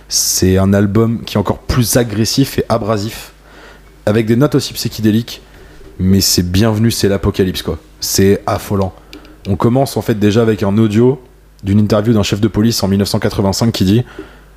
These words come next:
"When you get into one of these groups, there's only a couple of ways you can get out. One is death, the other is mental institutions." Je vais la traduire en français, sait-on jamais.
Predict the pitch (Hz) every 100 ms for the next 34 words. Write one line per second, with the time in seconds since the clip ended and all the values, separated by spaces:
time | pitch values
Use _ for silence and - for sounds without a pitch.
0 | - 98 101 104 104 127 127 - - 110
1 | - 107 107 107 104 95 104 123 - -
2 | - 87 95 104 117 107 104 104 95 104
3 | 90 - 110 117 - - - 95 - 110
4 | 104 104 90 - - - 98 107 113 104
5 | - - 95 85 110 117 - - 92 98
6 | 101 107 120 - 104 98 104 92 107 98
7 | 98 - - 78 - - - - - -
8 | - - 95 92 95 92 92 95 - 101
9 | 92 92 92 98 123